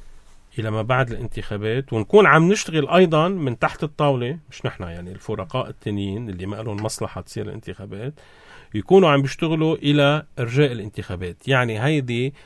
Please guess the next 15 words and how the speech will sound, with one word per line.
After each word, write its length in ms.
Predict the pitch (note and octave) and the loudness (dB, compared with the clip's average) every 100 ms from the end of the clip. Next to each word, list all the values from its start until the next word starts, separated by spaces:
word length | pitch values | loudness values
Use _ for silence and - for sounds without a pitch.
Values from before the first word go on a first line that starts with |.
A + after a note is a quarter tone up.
| _ | _
بتكون 400 | B2 - - C#3 | -16 -6 0 2
جريمة 380 | G#2+ A#2 C#3+ D#3+ | 2 2 2 2
موصوفة 520 | C3+ B2 - B2 - | 2 -2 -2 -6 -4
بحق 320 | G#2+ - - - - | -8 -6 -8 -6 -6
كل 140 | E3 | -4
الشعب 320 | C#3 C3 A#2 | -4 -4 -4
اللبناني، 520 | G#2+ G2+ F#2+ F#2+ A2 | -4 -8 -6 -6 -6
إنه 260 | A2 A#2 A#2+ | -4 -4 0
أنا 180 | C3 A2 - - - - | 0 -2 -8 -20 -20 -20
خلاصك 680 | - B2+ B2 D3+ C#3+ A#2 - - - - _ - - | -4 0 4 4 4 0 -2 -14 -20 -20 _ -20 -12
من 160 | G#2 | -8
هذا 200 | G2+ A2+ | -6 -6
الوضع 320 | A2 A2 A2+ G#2 | -4 -4 -4 -4
الاقتصادي 800 | G2 C3 C3 - G#2+ B2 A2 | -4 -6 -12 -12 -10 -8 -6
المزري 500 | G#2 G#2+ G#2 G2 F2+ | -6 -6 -6 -8 -10